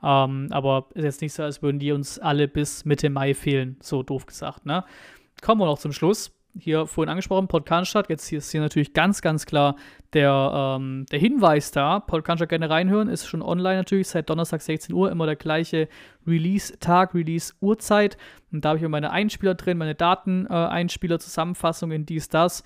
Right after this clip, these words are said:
Von Bochum natürlich nach dem Spiel und auch vor Leipzig nachher noch. Jetzt sind wir natürlich hier bei nach Bochum.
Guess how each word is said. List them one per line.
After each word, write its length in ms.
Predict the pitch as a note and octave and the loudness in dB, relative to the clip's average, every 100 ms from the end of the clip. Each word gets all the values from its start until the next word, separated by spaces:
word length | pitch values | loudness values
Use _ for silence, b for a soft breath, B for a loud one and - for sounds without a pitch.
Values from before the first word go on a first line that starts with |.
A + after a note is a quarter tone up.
| B B B _ | B B B _
Von 440 | - E3 D#3+ F3 - | -2 0 0 -4 -2
Bochum 360 | E3 E3+ - | 2 2 2
natürlich 280 | E3+ D#3+ E3 | -2 -2 -2
nach 140 | D#3 D#3 | 0 -2
dem 100 | D#3 | -4
Spiel 200 | - D3 | -4 -2
und 80 | |
auch 120 | D3+ C#3+ | -2 -2
vor 240 | - C#3+ | -2 -2
Leipzig 380 | D3 G#3 - F#3 | 0 -2 -4 -4
nachher 200 | E3+ D#3+ | -4 -2
noch. 180 | D#3 D3 | -4 -6
Jetzt 100 | - | -6
sind 120 | C#3+ | -4
wir 60 | |
natürlich 220 | C#3 D3 C#3+ | -4 -4 -4
hier 100 | C#3 | -4
bei 220 | C3+ C3+ b b | -4 -6 b b
nach 440 | - C#3 C#3+ D3 - | -6 0 2 0 -4
Bochum. 560 | - F#3+ A3 C4 D4 | 2 2 4 2 0